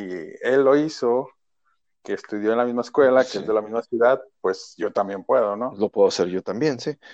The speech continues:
Speaker 2: El, el de la receta del éxito ya es más, más abierto, pero, pero tiene un enfoque de latinoamericano, o sea, ese, ese, ese es una realidad. O sea, no, no puedo yo quitarme mi, mi parte latina.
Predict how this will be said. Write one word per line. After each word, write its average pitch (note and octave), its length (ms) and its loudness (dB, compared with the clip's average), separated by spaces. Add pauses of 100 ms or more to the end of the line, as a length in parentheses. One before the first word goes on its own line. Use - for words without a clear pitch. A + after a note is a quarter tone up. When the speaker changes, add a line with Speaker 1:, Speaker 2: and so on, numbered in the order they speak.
(140)
Speaker 2:
El, - 180 2
el F3+ 80 6
de F3+ 80 6
la F3+ 100 6
receta F#3 260 -2
del G#3 80 4
éxito E3+ 240 -4
ya E3+ 140 6
es D#3+ 100 2
más, E3 380 0
más C#3+ 220 0
abierto, B2+ 480 4
pero, G#2 440 2
pero G#2+ 240 2 (200)
tiene C#3 240 2
un E3 160 6
enfoque A#2+ 460 2
de F#2 140 0
latinoamericano, F#2+ 760 -6
o - 20 -16
sea, - 320 -6 (640)
ese, - 240 -6
ese, G#2+ 160 -2
ese A2 180 -6
es - 120 -10
una A2 200 0
realidad. G2+ 500 -2 (480)
O - 40 -20
sea, G2 120 -8
no, G2 240 -6
no G#2 140 -6
puedo A2 280 4
yo G#2+ 160 0
quitarme G#2 460 -4
mi, F2 200 -10
mi G2 200 -14
parte - 360 -4
latina. C3+ 400 -10